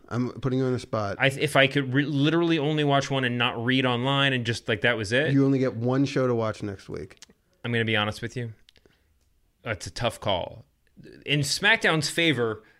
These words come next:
Speaker 2: they will show most of what happened on Raw in the recap segments. Uh, also, two hours is better than three hours. Um,
Speaker 1: Two points for SmackDown.
Speaker 2: Raw, though, is Raw. Raw is obviously gonna be more important because you're right.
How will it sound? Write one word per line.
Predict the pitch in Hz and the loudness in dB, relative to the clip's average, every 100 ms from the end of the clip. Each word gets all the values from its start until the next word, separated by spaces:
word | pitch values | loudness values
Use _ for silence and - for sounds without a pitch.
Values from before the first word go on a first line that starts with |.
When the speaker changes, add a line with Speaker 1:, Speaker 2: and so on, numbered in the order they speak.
| _ | _
Speaker 2:
they | 135 143 151 | 0 4 6
will | 147 | 4
show | 143 - 160 160 | 2 4 4 4
most | 156 147 147 | 4 2 0
of | 127 | 2
what | 131 | 0
happened | - 131 131 123 | 2 0 0 -4
on | 113 104 | -4 -4
Raw | 101 113 110 98 95 92 - _ _ _ _ - | 0 2 2 2 0 -4 -14 _ _ _ _ -6
in | 123 | -4
the | 117 | -2
recap | 107 123 123 87 - | -4 -4 -4 -6 -6
segments. | 71 - - - - _ _ _ _ _ _ _ - | -10 -12 -16 -20 -20 _ _ _ _ _ _ _ -12
Uh, | 113 107 104 101 98 - - - | -4 0 2 2 0 -6 -20 -2
also, | 127 147 160 | 0 2 0
two | 143 160 143 | 0 2 4
hours | 135 127 127 113 | 4 4 0 -4
is | |
better | 101 95 117 123 | -6 0 0 0
than | 117 117 | -2 -6
three | 107 107 98 | -6 -4 -2
hours. | 90 92 135 143 - _ _ _ _ _ _ | -2 -2 -6 -12 -18 _ _ _ _ _ _
Um, | 110 107 104 | 0 2 0
Speaker 1:
Two | 101 120 | -2 -2
points | 98 120 113 | -2 -4 -4
for | 139 | -6
SmackDown. | - 123 117 127 131 151 175 - - _ - _ - _ 107 | -4 -4 -2 -2 -2 -2 -4 -8 -20 _ -20 _ -20 _ -2
Speaker 2:
Raw, | 123 147 156 | 2 4 4
though, | 156 151 151 | 4 4 2
is | 120 | 2
Raw. | 131 139 | 0 0
Raw | 90 107 127 | 2 4 4
is | |
obviously | 123 123 120 131 | 4 2 2 0
gonna | 120 120 | 0 0
be | 117 | -2
more | 117 | -2
important | 117 123 147 120 | -4 -2 -4 -4
because | 110 123 113 | -4 -2 -2
you're | 120 | 0
right. | 170 139 - | 2 2 -2